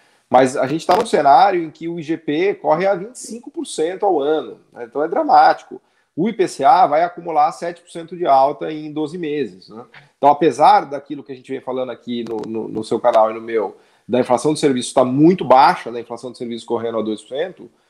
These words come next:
a inflação dos insumos não para de subir. Então, o Banco Central tá numa posição muito ingrata, porque ele vai acabar subindo os juros, nosso juro real tá muito negativo, né? Imagina que com inflação a cinco, seis e a Selic de dois, a gente tá falando de um juro real negativo de quatro por cento.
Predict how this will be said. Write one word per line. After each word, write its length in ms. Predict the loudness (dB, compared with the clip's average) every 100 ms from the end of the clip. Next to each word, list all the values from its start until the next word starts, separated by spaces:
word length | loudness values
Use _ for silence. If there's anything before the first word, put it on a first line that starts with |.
| _ _ 2
a 120 | 2
inflação 420 | 2 -2 0 -6
dos 160 | -4 -8
insumos 420 | -8 -6 -6 -4
não 160 | -4
para 360 | 0 2 4 2
de 100 | -4
subir. 400 | -10 -8 -10 -10
Então, 140 | -8
o 40 | -6
Banco 200 | -6 -8
Central 340 | -6 -2 0
tá 80 | -2
numa 180 | -6 -8
posição 480 | -8 -10 -10 -12 -12
muito 460 | -14 -10 -10 -8
ingrata, 640 | -2 6 6 6 0 -8 -8 _ _ _ _ _
porque 240 | -6 -2
ele 120 | 2
vai 160 | 4 4
acabar 320 | 4 4 4
subindo 320 | 2 -10 -12
os 80 | -10
juros, 320 | -8 -8 -8
nosso 200 | -10 -8 -6
juro 160 | -2
real 180 | 0 -2
tá 100 | -4
muito 320 | -6 -6 -4
negativo, 560 | -4 -4 -4 -6 -6 -8 _
né? 140 | -12 -6
Imagina 320 | -6 -6 -10
que 320 | -8 -10 -10 _ _ _
com 100 | -2
inflação 420 | 2 2 2 2
a 60 | 0
cinco, 340 | 0 -10 -10
seis 300 | -6 -2 -2
e 60 | -4
a 20 |
Selic 320 | -6 -8 -8
de 100 | -6
dois, 240 | 0 2 2
a 60 |
gente 100 | 0
tá 80 | -4 -4
falando 180 | -4
de 60 | -2
um 20 |
juro 180 | -2 0
real 300 | 4 6 4
negativo 400 | 4 2 2 -6
de 80 | 0
quatro 300 | 2 2 0
por 60 |
cento. 300 | -8 -8 -10